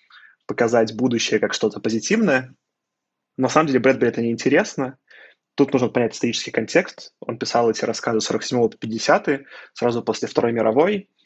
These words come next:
И, конечно, что произошло? И Первая, и Вторая мировая, по сути, были продуктами технологий и продуктами вот этого нового мышления века техники. И разочарование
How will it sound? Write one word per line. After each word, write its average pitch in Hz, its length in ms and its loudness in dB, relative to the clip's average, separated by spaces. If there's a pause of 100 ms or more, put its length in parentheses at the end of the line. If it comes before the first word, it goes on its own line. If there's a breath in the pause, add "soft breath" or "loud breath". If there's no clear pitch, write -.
(120)
И, 110 80 -2
конечно, 131 420 0
что 123 180 2
произошло? 110 560 -2
И - 160 -8
Первая, 131 300 2
и - 20 -6
Вторая 117 300 0
мировая, 139 440 2
по - 120 -4
сути, - 240 -6
были 110 140 -2
продуктами 113 640 -4
технологий 113 720 -2
и - 60 -6
продуктами 110 540 -2
вот 104 120 -2
этого 107 260 -2
нового 110 340 2
мышления 110 680 -4 (680 soft breath)
века 117 800 2
техники. 165 640 0 (260)
И 117 500 0
разочарование 127 1000 2